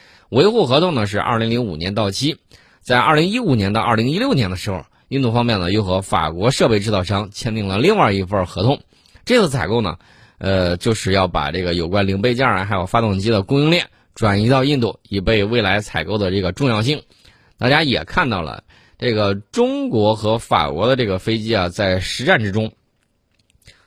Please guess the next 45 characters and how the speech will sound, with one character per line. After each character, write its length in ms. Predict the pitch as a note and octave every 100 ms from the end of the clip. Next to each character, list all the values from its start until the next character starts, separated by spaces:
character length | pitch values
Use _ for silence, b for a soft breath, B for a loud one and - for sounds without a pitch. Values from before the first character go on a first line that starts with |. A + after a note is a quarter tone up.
| -
中 280 | G3+ B3
方 160 | G#3 F#3+
的 100 | E3+
这 140 | A#2+
个 120 | A2 G2
飞 160 | A2+
机， 200 | G2+ G#2 _
外 160 | - A#2+
援 180 | D#2+ F#2+
的 80 |
啊， 240 | F#2 C2 E2
外 140 | G#2
销 240 | F#2 A#2+ A2
的 80 | D#2+
啊， 280 | D2+ E2+ - B B
就 120 | -
这 180 | G#2+ E3+
种 120 | G#2+
飞 180 | E2+ G2+
机， 220 | G2 G2+ - _ _
总 380 | - D#3+ D3 B2
能 240 | A2 A#2+ F3+
在 240 | G3 B2+
差 320 | A#2+ - E3
一 140 | G2 B2
代 180 | G#3+
的 140 | C3 G2
这 100 | A#2
种 160 | A2+
情 160 | F2+ G2
况 180 | G2 G2+
下， 260 | G#2+ D#2 _ b b b
把 500 | G#2+ G#2 F#2+ F#2 F#2
法 220 | F#2 F2+
国 320 | F2 G2 A#2
自 160 | B2+ C3+
称 260 | A#2+ B2+ B2+
高 200 | G#3+ A3
一 100 | E3
代 140 | B2
的 100 | G#2+
这 80 | G2
个 160 | F#2 F#2
飞 160 | G#2+
机 240 | G#2 A2